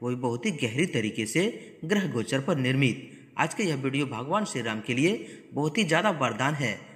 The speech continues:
आप सभी के लिए। तो दोस्तों, वीडियो को शुरू से अंत तक जरूर देखिएगा।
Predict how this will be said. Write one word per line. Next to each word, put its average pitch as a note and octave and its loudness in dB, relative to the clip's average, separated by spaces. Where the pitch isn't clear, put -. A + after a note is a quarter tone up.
आप G3+ -2
सभी A2 -6
के D#3 0
लिए। B2+ 0
तो C#3 -4
दोस्तों, B2+ -4
वीडियो D#3+ -2
को G#3+ -2
शुरू A#3+ 0
से A#3+ 2
अंत D3 0
तक D#3 0
जरूर G#2+ -2
देखिएगा। C3 2